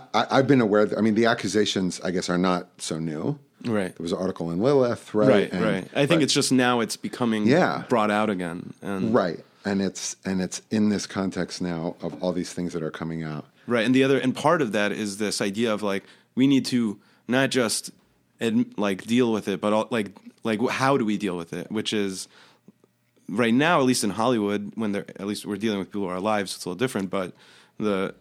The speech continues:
Speaker 2: the, the idea is, like, Kevin Spacey, we find out about Kevin Spacey,
Speaker 1: Right.
Speaker 2: like, they canceled, uh, they basically canceled, like, his, they, they fired him from his shows. They, they literally redid a movie <laughs> with him. Have you
Speaker 1: Really?
Speaker 2: heard about that? Yeah.
Speaker 1: I didn't know about
Speaker 2: There was
Speaker 1: that.
Speaker 2: a movie completely <clears throat> shot already,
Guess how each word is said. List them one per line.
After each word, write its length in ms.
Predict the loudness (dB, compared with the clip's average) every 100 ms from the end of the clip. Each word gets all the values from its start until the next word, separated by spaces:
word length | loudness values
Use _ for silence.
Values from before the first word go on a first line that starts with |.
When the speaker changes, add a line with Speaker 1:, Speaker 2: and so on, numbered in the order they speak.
| _
Speaker 2:
the, 380 | -4 -2 -2 0
the 120 | 0
idea 260 | 0 2
is, 120 | 0 0
like, 160 | -2
Kevin 240 | 0 0 0
Spacey, 320 | 0 0 0
we 80 | -2
find 200 | -2 0
out 40 |
about 180 | -2 -2
Kevin 200 | -2 -2
Spacey, 460 | -2 0 0 0
Speaker 1:
Right. 80 | 2 2
Speaker 2:
like, 200 | 0 -6 -20 -20 _
they 140 | -6 -4
canceled, 760 | 0 0 2 2 0 0 -8 -16 _ _ _ _ -10 -4
uh, 240 | -2 0
they 140 | 2
basically 520 | 4 4 2 2 2 2
canceled, 520 | 0 0 0 -4 -2
like, 240 | -4 -4
his, 480 | -6 -4 -2 -2 -4
they, 240 | 0 0
they 180 | 0 -2
fired 340 | -2 0 2 2
him 120 | 0
from 280 | 0 0 0
his 140 | -2
shows. 360 | 0 2 4 2
They, 240 | 0 -4 -8 -20 -8
they 100 | -2
literally 540 | 2 2 4 4 4 2
redid 640 | 0 -2 0 2 4 4
a 40 | 4
movie 480 | 4 4 2 -2 2
<laughs> 80 | 2
with 200 | 2 0
him. 200 | 0 0
Have 80 |
you 100 | 2
Speaker 1:
Really? 200 | 6 6
Speaker 2:
heard 100 | 6
about 160 | 4 2
that? 60 | 2
Yeah. 160 | 0
Speaker 1:
I 80 | 0
didn't 140 | -2 0
know 100 | 0
about 100 | 2
Speaker 2:
There 80 |
was 120 | 4 4
Speaker 1:
that. 40 |
Speaker 2:
a 40 |
movie 260 | 4 4 4
completely 580 | 0 -6 0 0 2 0
<clears throat> 100 | 2
shot 200 | 2 2
already, 480 | 2 2 2 0